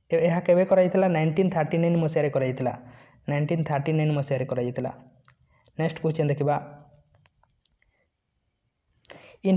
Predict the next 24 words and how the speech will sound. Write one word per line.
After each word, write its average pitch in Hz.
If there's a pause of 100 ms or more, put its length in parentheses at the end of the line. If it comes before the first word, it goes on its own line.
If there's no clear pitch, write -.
which 202
year 214
among 190
the 185
following 170 (160)
second 175
World 202
War 196 (260)
broke 151
out? 147
ଅର୍ଥାତ୍ 170
second 185
world 190
ୱାର୍ 190
କେବେ 165
start 185
ହୋଇଥିଲା? 190 (1600)
ନାଇଣ୍ଟିନ୍ 160
ଥାର୍ଟି 160
ନାଇନ୍ 175
ମସିହାରେ। 147
ଅପସନରେ 170
ନାହିଁ, 175
କିନ୍ତୁ 175